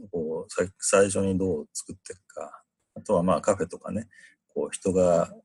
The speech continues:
こう交流できる場をもうちょっとどう作っていくかとか、で、そういうことじゃないかなというふうに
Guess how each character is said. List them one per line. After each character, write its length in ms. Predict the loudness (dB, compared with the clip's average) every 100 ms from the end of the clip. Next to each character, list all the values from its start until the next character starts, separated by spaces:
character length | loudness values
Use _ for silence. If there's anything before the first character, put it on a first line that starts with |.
| -10
こ 140 | -10
う 40 | -4
交 180 | 0 0
流 100 | 0
で 100 | -2
き 160 | -2
る 260 | -4 -8 -14 -6
場 500 | 0 0 0 -4 -8 -8
を 100 | -6
も 120 | -4
う 40 |
ち 80 | -4
ょ 20 |
っ 20 | -4
と 100 | -6
ど 160 | -6
う 60 | -8
作 160 | -10 -12
っ 40 |
て 100 | -20
い 20 |
く 60 | -6
か 120 | -6
と 60 | -2
か、 320 | -6 -6 -10
で、 100 | -6
そ 100 | -4
う 20 | -4
い 20 |
う 20 |
こ 60 | -2
と 140 | -2
じ 120 | -2
ゃ 20 |
な 120 | -4 -4
い 40 |
か 120 | -2
な 120 | 0
と 200 | 0 -4
い 20 | -8
う 20 |
ふ 40 |
う 40 |
に 120 | -10